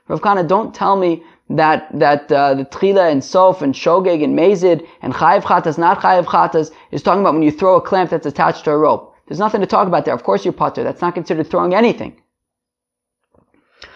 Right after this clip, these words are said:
So the Gemara says, "Yeah, but kegon, sheniskavin lasos chabura." So the Gemara says, Yeah, yeah, yeah, one second. But what this is talking about is you didn't just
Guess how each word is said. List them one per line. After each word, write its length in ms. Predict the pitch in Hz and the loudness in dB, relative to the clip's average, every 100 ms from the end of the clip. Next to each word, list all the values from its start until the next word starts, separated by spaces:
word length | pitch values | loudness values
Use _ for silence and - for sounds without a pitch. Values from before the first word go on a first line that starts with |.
| - | -20
So 140 | - 160 | -2 0
the 40 | |
Gemara 200 | 190 208 | 4 2
says, 200 | 196 175 | 2 2
"Yeah, 240 | 240 277 | 2 2
but 220 | 214 208 - | 2 0 2
kegon, 680 | 180 185 240 208 190 196 - _ _ _ _ | 2 4 6 6 2 -2 -12 _ _ _ _
sheniskavin 640 | - 160 156 214 214 220 | -4 -4 -2 2 4 4
lasos 480 | 190 190 214 196 165 | 2 2 2 0 -2
chabura." 560 | - 143 143 180 131 - _ _ _ _ _ _ _ _ _ _ | -2 -2 4 4 4 -2 _ _ _ _ _ _ _ _ _ _
So 180 | _ - | _ -10
the 80 | 131 | -4
Gemara 280 | 160 190 | 0 0
says, 240 | 185 151 143 | 0 -4 -2
Yeah, 120 | 170 | 0
yeah, 140 | 170 | 2
yeah, 140 | 156 110 | 0 0
one 180 | 139 151 | -2 -4
second. 340 | 123 113 - _ _ _ _ _ _ | -6 -8 -14 _ _ _ _ _ _
But 120 | 147 | -4
what 200 | 135 143 | -2 0
this 200 | 202 233 | 0 0
is 120 | 185 | -2
talking 340 | - 180 190 180 | -4 -2 -2 -2
about 380 | 147 135 - - 233 _ _ _ _ | -2 -2 -4 -8 -20 _ _ _ _
is 380 | - 147 156 139 - _ | -4 0 2 0 -8 _
you 200 | 143 151 | -4 0
didn't 460 | 156 247 254 - 135 | 2 2 2 -4 -6
just 600 | 185 190 170 - - | 0 2 2 0 -14